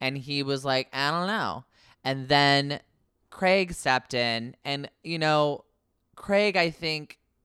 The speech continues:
she sees more of, like, a real future with. Like, as much as Andrea's fun and might be in love with her, it, it doesn't feel like a forever kind of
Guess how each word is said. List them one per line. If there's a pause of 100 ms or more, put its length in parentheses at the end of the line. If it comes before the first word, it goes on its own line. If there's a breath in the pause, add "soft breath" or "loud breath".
she
sees
more
of,
like, (500 soft breath)
a
real
future
with.
Like,
as
much
as
Andrea's
fun
and
might
be
in
love
with
her, (760)
it,
it
doesn't
feel
like
a
forever
kind
of